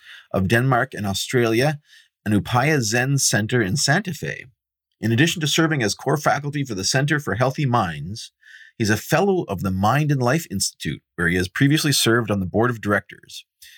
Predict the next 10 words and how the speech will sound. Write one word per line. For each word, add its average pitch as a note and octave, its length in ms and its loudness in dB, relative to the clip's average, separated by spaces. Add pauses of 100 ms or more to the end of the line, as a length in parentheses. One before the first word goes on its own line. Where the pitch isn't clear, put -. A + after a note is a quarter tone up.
(100)
And - 80 -8
he's G2+ 120 0
an G2+ 80 2
academic C3 500 0
advisor G#2 480 0
to G2+ 160 -8
the F2+ 120 -4
Rangjung B2+ 840 2
Yeshi C#3+ 600 2
Institute C3+ 580 0